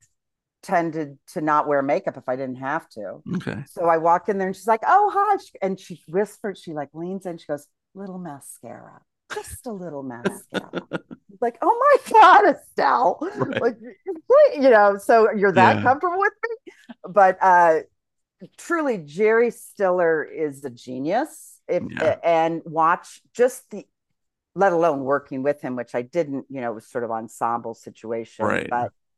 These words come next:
Speaker 1: watching him work, just watching him, that diner scene,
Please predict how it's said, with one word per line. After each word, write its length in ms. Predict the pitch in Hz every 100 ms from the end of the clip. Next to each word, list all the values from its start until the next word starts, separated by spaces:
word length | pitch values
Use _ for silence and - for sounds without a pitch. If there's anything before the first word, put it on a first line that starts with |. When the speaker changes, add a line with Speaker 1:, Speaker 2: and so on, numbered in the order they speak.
| _ _ _
Speaker 1:
watching 640 | 120 160 196 220 - 175 147
him 300 | 139 131 127
work, 440 | 120 123 113 - _ _ _
just 240 | 139 -
watching 580 | 135 139 160 - 170 156
him, 240 | 156 143
that 240 | 139 131 -
diner 480 | 127 143 170 170
scene, 800 | 170 - 175 165 160 160 156 160